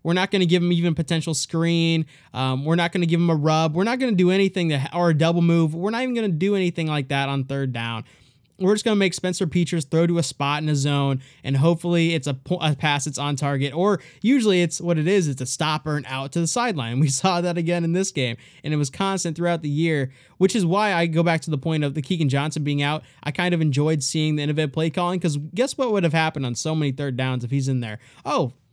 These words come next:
Keegan's a physical receiver who can threaten the deep pattern, who, which we never throw to. Let's have him be physical, box out,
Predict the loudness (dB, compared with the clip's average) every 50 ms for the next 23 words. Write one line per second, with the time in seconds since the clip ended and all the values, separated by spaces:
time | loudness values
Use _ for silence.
0 | _ _ _ -4 -2 0 2 2 2 4 2 2 0 0 -2 -2 -2 0 0 0
1 | 2 0 0 0 0 0 0 2 2 0 0 2 0 -2 0 0 -2 -2 0 0
2 | 0 2 2 0 0 0 0 0 0 0 0 -2 -4 -8 -10 -8 -4 -2 -2 -2
3 | 0 0 -2 -2 0 0 0 2 2 2 0 0 -2 -2 -2 -2 -2 -2 -2 -2
4 | -2 -4 -4 -4 -8 -14 -20 -20 -20 _ -4 -4 -2 2 2 2 2 2 2 2
5 | 2 0 -2 -4 _ _ _ _ -20 -8 -4 0 2 4 2 4 2 0 2 2
6 | 0 0 2 2 2 4 2 2 2 4 4 4 4 2 0 0 2 2 2 2
7 | 0